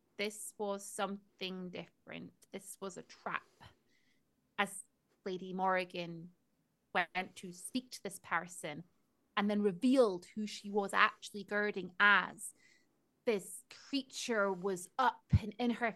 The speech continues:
face instantly. I brought my sword over as this thing wanted to eat her. It wanted to feast on her flesh. And at that moment,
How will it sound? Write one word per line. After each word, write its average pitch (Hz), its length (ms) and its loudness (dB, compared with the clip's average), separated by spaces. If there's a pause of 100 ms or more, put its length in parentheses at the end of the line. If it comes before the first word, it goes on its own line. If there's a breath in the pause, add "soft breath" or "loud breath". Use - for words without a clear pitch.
(120)
face 214 340 0 (120)
instantly. 220 920 2 (760 soft breath)
I 220 80 6
brought 240 300 6
my 247 100 4
sword 233 580 4
over 214 520 2 (100)
as 190 180 0 (120)
this - 460 -8
thing 214 280 4
wanted 240 560 4
to 220 140 -6 (120)
eat 240 160 -4 (220)
her. 190 80 -2
It 180 160 -2
wanted 202 260 -2
to 214 80 -6 (200)
feast - 320 -2
on 208 120 6
her 180 220 0 (160)
flesh. 208 600 2 (1000 soft breath)
And 214 120 0 (100)
at 247 220 6
that 240 180 6
moment, 220 760 -2